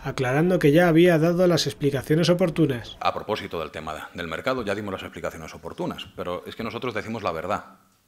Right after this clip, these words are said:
Speaker 2: Hay otros que no dicen la verdad, ¿vale? Y la verdad es que de las tres jornadas, se han realizado seis jornadas, o se realizaron seis jornadas del mercado. Nosotros hicimos tres cuando gobernábamos, ellos hicieron otras tres cuando nosotros estábamos en la oposición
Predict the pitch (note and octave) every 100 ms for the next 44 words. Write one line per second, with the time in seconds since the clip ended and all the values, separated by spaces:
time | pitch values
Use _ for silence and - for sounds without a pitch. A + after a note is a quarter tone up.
0 | _ _ E2+ E2+ F#2+ F2 E2 D#2+ E2 D#2
1 | C#2 C2+ D2 D2 - _ _ _ _ _
2 | _ _ D#2 E2 G2+ _ - - _ -
3 | D#2+ D2+ D2 G#2 A#2+ - F#2 - G2 G#2
4 | - _ _ - F#2 F2+ - - C#3 -
5 | B2+ C#3 B2 E2+ - - - - C3 C#3+
6 | C3 - C3+ B2+ B2+ A2 - F#2+ E2 C#2+
7 | C#2+ - _ D2+ E2+ D2+ D2+ G2+ - A2+
8 | - F#2 G2+ G2+ C#2+ - _ _ _ F2+
9 | F2+ E2+ D2 - _ _ - E2+ - A2
10 | C3 A2 B2 A2+ - G#2+ G2+ F2 F2+ D#2+
11 | D#2+ F#2 F#2 - - _ _ - F#2+ G2
12 | G2+ G#2+ A2 G#2+ E2 E2 - G2 - _
13 | _ _ - D#2 D2+ E2 F2+ F#2+ E2+ E2+
14 | F2+ F2+ E2 D#2+ - - F#2 G2+